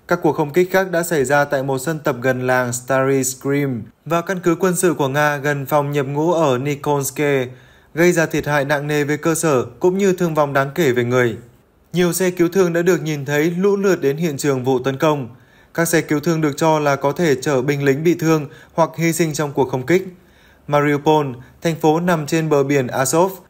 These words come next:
từng là cảng nhộn nhịp thứ hai ở Ukraine trước khi Nga bắt đầu cuộc xung đột. Vào tháng hai năm hai nghìn không trăm hai mươi hai, đây cũng là mục tiêu chiến lược mà Nga quyết định kiểm soát trong giai đoạn chiến sự, bởi thành phố án ngữ hành lang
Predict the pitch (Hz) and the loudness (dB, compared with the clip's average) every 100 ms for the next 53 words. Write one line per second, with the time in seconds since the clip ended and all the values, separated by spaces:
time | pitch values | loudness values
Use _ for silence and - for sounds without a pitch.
0 | _ _ _ - 180 170 165 170 139 151 | _ _ _ -4 0 0 -2 -4 -2 -4
1 | 151 156 147 160 165 180 170 143 127 143 | -2 -4 -4 -4 0 0 2 2 0 0
2 | 147 147 147 151 143 131 - - 208 202 | 0 0 2 0 0 -4 -14 -8 -4 0
3 | 180 165 160 160 190 165 135 143 127 147 | 0 2 0 0 0 0 0 -2 -4 -4
4 | 143 139 127 - _ _ _ 147 160 156 | -2 -2 -2 -14 _ _ _ 0 0 0
5 | 160 175 175 165 165 156 147 131 160 143 | -2 0 0 0 -2 -2 -4 -2 -2 -2
6 | 147 147 143 151 143 123 - - _ 170 | -2 0 2 2 2 -2 -10 -20 _ 2
7 | 180 180 180 185 151 139 156 143 156 165 | 4 4 2 2 0 0 0 0 -2 0
8 | 180 143 139 139 139 139 202 180 165 127 | 0 2 0 0 0 0 0 2 0 -2
9 | 151 131 110 175 196 196 143 135 131 123 | -2 -2 0 0 0 -2 -4 -2 -2 -2
10 | 110 131 131 165 139 - - _ - 151 | -2 -4 0 0 -2 -8 -20 _ 0 2
11 | 135 139 123 143 120 135 147 160 185 165 | 2 -2 0 2 2 0 -2 0 0 0
12 | 131 127 131 127 | 0 2 2 0